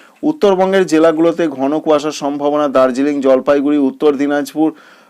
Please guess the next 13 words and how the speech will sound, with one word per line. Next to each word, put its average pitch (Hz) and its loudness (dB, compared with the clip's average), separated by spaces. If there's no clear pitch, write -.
এবং 175 0
সংলগ্ন 160 0
কিছু 147 -2
কিছু 160 -2
জায়গায় 143 2
ঘন 131 -4
কুয়াশা 143 -2
পড়তে 131 -2
পারে, 151 0
এমন 135 0
একটা 156 0
পূর্বাভাস 131 0
পাওয়া 165 4